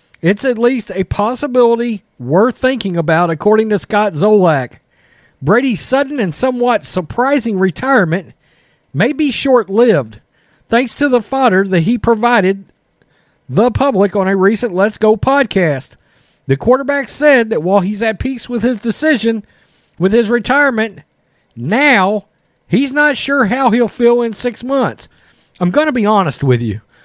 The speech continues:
When he said that, and I listened to that whole snippet,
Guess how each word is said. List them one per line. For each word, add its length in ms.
When 180
he 180
said 340
that, 380
and 180
I 120
listened 500
to 120
that 200
whole 480
snippet, 500